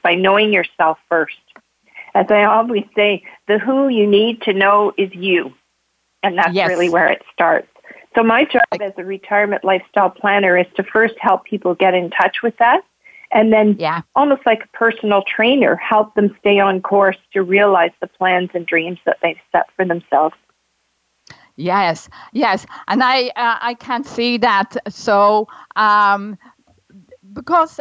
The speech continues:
Speaker 2: uh, in your life you are s-, a, a certain person all the time, no matter if, uh, from your youth up to through your,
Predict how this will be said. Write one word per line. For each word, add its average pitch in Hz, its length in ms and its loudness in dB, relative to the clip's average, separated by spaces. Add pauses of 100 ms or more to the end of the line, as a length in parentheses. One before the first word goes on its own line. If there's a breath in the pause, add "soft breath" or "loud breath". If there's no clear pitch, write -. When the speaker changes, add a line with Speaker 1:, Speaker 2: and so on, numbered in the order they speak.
Speaker 2:
uh, 220 100 -14 (600)
in 311 140 -8
your 262 160 0
life 226 520 -2
you 277 840 0 (240)
are 254 280 2
s-, - 340 -14 (340)
a, 240 160 0 (140)
a 247 40 4
certain 285 400 0
person 277 720 0 (280)
all 269 480 4
the 269 160 -2
time, 196 560 -2
no 233 100 2
matter 240 340 2 (320 loud breath)
if, 220 180 0
uh, 220 300 0
from 262 260 0
your 240 160 2
youth 294 600 0
up 240 240 -2
to 254 520 0 (680)
through 262 220 -2
your, 240 420 4